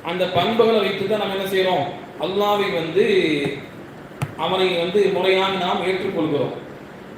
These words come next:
படை இறைவன் என்றால் அவனுக்கென்று சில இலக்கணங்கள் உண்டு.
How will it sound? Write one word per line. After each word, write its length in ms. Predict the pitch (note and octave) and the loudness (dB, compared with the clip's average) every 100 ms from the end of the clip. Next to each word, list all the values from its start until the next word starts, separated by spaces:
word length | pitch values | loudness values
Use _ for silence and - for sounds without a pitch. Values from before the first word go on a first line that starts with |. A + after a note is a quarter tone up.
| - | -8
படை 280 | D3 D#3 D#3 | -2 0 2
இறைவன் 300 | E3+ G3+ G3+ | 4 6 4
என்றால் 320 | F3+ F3 G3+ | 2 0 0
அவனுக்கென்று 560 | F3 F#3 G3+ F#3+ F#3+ G3+ | 0 2 2 0 0 0
சில 200 | G#3 F#3 | 0 0
இலக்கணங்கள் 580 | F3+ G#3+ G#3+ G3+ F#3+ F#3 | 2 2 2 2 2 2
உண்டு. 280 | D#3+ C#3+ | 2 2